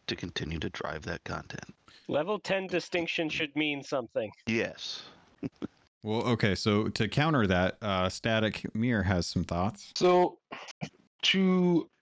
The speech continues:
Speaker 4: argue a point on why they lowered stuff for captaincy, I think people forget that easily fifty percent of the player basis of this game are casuals. And the other
Speaker 3: Sorry.
Speaker 4: fifty percent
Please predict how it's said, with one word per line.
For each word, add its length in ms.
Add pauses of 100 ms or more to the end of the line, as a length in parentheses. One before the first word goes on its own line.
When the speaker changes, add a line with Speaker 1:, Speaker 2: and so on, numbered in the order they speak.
(100)
Speaker 4:
argue 460
a 60
point 520
on 180
why 220
they 160
lowered 400
stuff 300
for 120
captaincy, 800 (300)
I 100
think 320
people 300
forget 600 (340)
that 520
easily 460
fifty 280
percent 360
of 100
the 80
player 300
basis 420
of 140
this 180
game 420 (520)
are 100
casuals. 720 (200)
And 480
the 260
other 140
Speaker 3:
Sorry. 80
Speaker 4:
fifty 200
percent 480